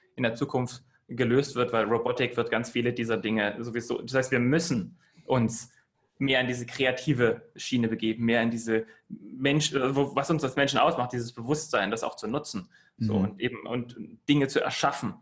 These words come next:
Speaker 1: die uns allen dienen. Und von daher, ja, würde ich das da draufschreiben, so einfach als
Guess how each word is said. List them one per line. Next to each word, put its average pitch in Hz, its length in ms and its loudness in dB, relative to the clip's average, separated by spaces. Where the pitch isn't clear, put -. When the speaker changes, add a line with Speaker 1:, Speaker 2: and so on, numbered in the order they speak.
Speaker 1:
die 120 60 2
uns 113 140 0
allen 123 320 0
dienen. 90 400 -6
Und 113 120 -14
von 104 140 -6
daher, 104 520 0
ja, 143 120 4
würde 104 120 0
ich 107 80 -2
das 104 140 -2
da 123 80 0
draufschreiben, 123 560 0
so - 80 -8
einfach 113 240 -4
als 104 260 -2